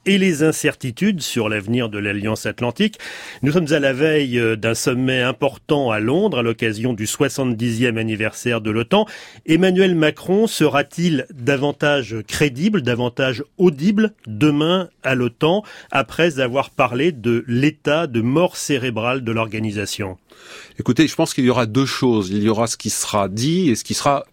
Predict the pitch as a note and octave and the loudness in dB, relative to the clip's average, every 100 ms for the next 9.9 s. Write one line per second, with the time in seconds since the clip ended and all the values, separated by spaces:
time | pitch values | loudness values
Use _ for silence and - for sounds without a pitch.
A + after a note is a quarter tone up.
0 | - A#2 - D#3+ C#3+ A2+ - C3+ C3 B2 | -2 0 0 0 2 2 0 2 4 4
1 | G#2 - - - - - G#2 B2 A2 D3+ | 2 -8 -20 -18 -14 -4 0 0 2 0
2 | C#3+ - B2+ A2+ A2 G#2+ G#2+ - A#2 - | 0 0 2 4 2 2 0 -2 -2 0
3 | G#2+ G#2 A2 G#2+ G#2+ G#2 G2+ - E3 A#2+ | -2 -2 -2 0 0 0 -2 0 0 0
4 | G#2 - A2 C3+ - G#2+ G2+ A#2+ - B2 | -2 -2 -2 -2 -2 -4 -2 -2 -2 -6
5 | - - - - - G2+ A2 A2 B2 B2+ | -6 -18 -18 -8 -2 -2 -2 -2 0 0
6 | - C#3+ A#2+ A#2 A#2 D#3+ F3 - A2 A#2 | 0 -4 0 0 0 0 -2 -2 -2 0
7 | A2+ A#2 D#3+ - - - E3 E3 - G3 | 0 0 -2 -2 -6 0 0 0 -4 -4
8 | - - _ _ - A2 D3 D3+ C#3+ - | -4 -12 _ _ -4 -2 -2 0 -2 0
9 | A2+ A#2 A#2 F3+ C#3+ C#3 - A2+ F2 | -2 -2 -2 -2 -2 -2 0 0 -2